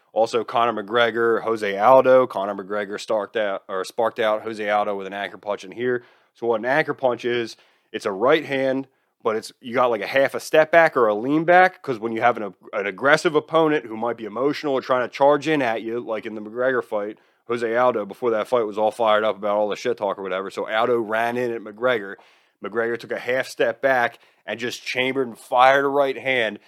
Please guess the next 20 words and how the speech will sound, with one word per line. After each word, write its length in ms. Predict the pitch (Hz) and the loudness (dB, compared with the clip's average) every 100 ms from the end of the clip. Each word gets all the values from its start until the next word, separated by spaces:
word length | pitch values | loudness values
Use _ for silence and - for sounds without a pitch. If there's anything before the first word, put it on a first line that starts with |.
| _ | _
and 120 | 107 | -8
it 80 | 110 | 0
doesn't 200 | 139 135 | 0 2
even 160 | 151 123 | 0 2
have 280 | 135 139 - | 2 0 0
to 80 | |
be 80 | 135 | -6
the 80 | 120 | -2
hardest 420 | - 127 127 123 | 6 6 6 2
right 180 | 127 117 | 0 0
hand 200 | 110 123 | -2 -6
in 40 | |
the 60 | 113 | -4
world, 400 | 110 135 127 107 | 0 4 6 4
because 220 | 104 107 | -4 -16
the 80 | 104 | -14
technique 500 | - 127 127 139 131 | -6 -6 -4 -6 -6
is 80 | 110 | -12
predicated 600 | - 120 117 113 117 110 | -8 -4 -4 -4 -4 -4
upon 360 | 104 113 113 | 0 2 2